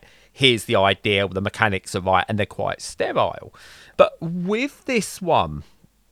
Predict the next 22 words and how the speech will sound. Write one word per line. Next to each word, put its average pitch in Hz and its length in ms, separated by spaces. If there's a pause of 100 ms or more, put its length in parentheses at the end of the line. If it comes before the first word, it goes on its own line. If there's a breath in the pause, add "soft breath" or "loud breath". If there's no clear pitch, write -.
(200)
it's - 260
not. 220 600
It's, - 460
it's, 214 400 (640 loud breath)
it's - 320
like 196 180
a - 60
structured - 520
game, 247 360
but 123 140
there's 190 160
elements 233 500
of 175 160
lightness 180 680
and 147 140
almost 185 260
cartoonish 175 800
in 139 80
it, 98 80
with 127 140
interactions 151 800
between, 123 560